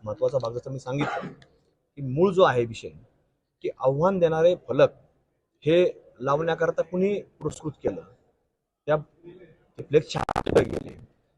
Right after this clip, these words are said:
ते फ्लेक्सचे पैसे दिले कुणी आणि ते लावलेत कुणी, आणि त्याचबरोबरीनंतर ज्यावेळेला त्यांच्या काय भावना दुखावलेल्या असतील तर त्या भावना दुखावल्यानंतर ज्यावेळेस संशयित ताब्यात मिळतो तर त्याच्यानंतर जो जमाव जमा केला, कुणी जमा करायला लावला,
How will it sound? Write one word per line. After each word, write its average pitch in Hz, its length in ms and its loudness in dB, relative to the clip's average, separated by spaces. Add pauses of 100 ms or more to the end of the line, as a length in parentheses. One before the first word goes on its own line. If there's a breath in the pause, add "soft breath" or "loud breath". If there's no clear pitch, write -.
(240)
ते 151 60 -2 (120)
फ्लेक्सचे 127 420 -4
पैसे 190 340 4
दिले 151 200 6
कुणी 113 320 -6
आणि - 220 -14
ते 170 120 -4
लावलेत 147 300 6 (100)
कुणी, 98 200 -12 (540)
आणि 127 140 -12
त्याचबरोबरीनंतर 165 920 4 (580)
ज्यावेळेला 143 380 4
त्यांच्या 160 300 -2
काय 190 100 8
भावना 147 240 2
दुखावलेल्या 135 380 2
असतील 98 340 -10 (640)
तर 143 120 -14
त्या 165 140 2
भावना 143 260 -2
दुखावल्यानंतर 147 540 -6
ज्यावेळेस 143 280 -2
संशयित 139 380 -10
ताब्यात 160 240 4
मिळतो 123 360 -8
तर - 200 -14
त्याच्यानंतर 185 840 -6
जो 190 200 -2
जमाव 175 320 2
जमा 160 300 4
केला, 98 300 -8 (140)
कुणी 190 160 0
जमा 143 200 2
करायला 110 260 -8
लावला, 98 320 -14